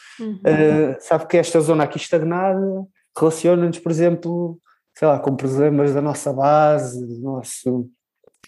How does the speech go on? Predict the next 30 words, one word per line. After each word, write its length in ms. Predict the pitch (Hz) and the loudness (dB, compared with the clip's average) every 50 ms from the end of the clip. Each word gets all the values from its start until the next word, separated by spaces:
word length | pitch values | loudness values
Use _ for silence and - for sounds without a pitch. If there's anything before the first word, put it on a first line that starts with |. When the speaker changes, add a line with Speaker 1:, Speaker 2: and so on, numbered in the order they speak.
| _ _ - | _ _ -8
Speaker 2:
relação 260 | - 135 - - 135 135 | -8 -6 -2 -2 -2 0
com 100 | - 135 | 0 -2
a 20 | |
família, 1000 | 123 - - 127 135 135 139 151 156 160 156 151 147 147 139 143 135 131 131 131 | -2 0 -2 -2 0 2 2 4 4 4 4 4 4 4 4 2 2 0 0 -2
o 140 | 123 123 127 | -4 -8 -12
emprego. 640 | 123 - - 143 147 151 156 160 156 143 135 147 147 _ _ _ - _ _ _ _ _ _ _ _ _ - | -12 -6 -2 0 2 2 4 4 2 2 -2 -6 -12 _ _ _ -20 _ _ _ _ _ _ _ _ _ -8
Pá, 140 | - 165 160 | -4 -2 -2
e 120 | 160 165 | 2 2
é 80 | 175 165 | 2 2
rara 460 | 151 151 165 175 180 180 165 175 175 | 2 2 2 4 4 4 4 4 4
a 20 | |
vez 340 | 160 147 165 180 175 170 175 | 2 2 2 2 2 0 -2
que 100 | - - | -4 -4
a 40 | 165 | -4
pessoa 480 | - - - - 180 175 175 170 170 165 | -4 -6 -6 -2 0 2 2 2 2 0
não 200 | 165 165 165 165 | 0 -2 -2 -2
olha 180 | 170 165 165 | 0 -2 -2
para 160 | 165 170 165 | -2 -2 -6
mim 100 | 160 165 | -6 -6
e 140 | 170 156 165 | -6 -8 -8
diz, 220 | 156 - - - _ _ _ _ _ _ _ - | -10 -12 -16 -20 _ _ _ _ _ _ _ -16
"Pá, 100 | - 147 | -14 -8
realmente 400 | - 143 139 143 160 156 160 165 | -4 -2 0 0 0 -2 -2 -4
isso 100 | 160 - | -6 -6
faz 140 | - 147 - | -8 -8 -4
sentido 380 | - 170 165 - 170 156 - | -4 -4 -2 0 -2 -2 -2
para 140 | - 165 165 | -4 -4 -2
mim." 200 | 170 156 139 - - | -2 -2 -2 0 0
<laughs> 760 | 185 - - - - - - - - - - - - - - _ - - - - - - - - - - - _ - | 0 0 0 -2 -2 0 0 -2 -2 -2 -4 -6 -6 -8 -10 _ -6 -4 -2 -2 -2 -4 -6 -10 -12 -14 -12 _ 2
Hum, 800 | 160 165 165 160 160 156 160 156 160 156 156 151 156 151 - | 4 6 6 6 6 4 4 4 4 4 2 2 0 -2 -4